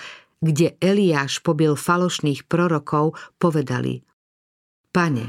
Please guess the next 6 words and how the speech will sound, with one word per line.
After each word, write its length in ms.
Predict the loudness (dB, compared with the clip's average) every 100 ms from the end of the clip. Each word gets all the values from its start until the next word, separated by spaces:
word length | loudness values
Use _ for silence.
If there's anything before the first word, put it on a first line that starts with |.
| -12 -20 -20 _ _ _ _ _ 0
máme 400 | 2 4 2 2
povedať, 640 | 0 0 0 2 0 -2 -12 -18 -20 _
aby 160 | -2 0
zostúpil 800 | 2 0 0 2 2 2 2 0
oheň 360 | 0 0 2 2
z 100 | 0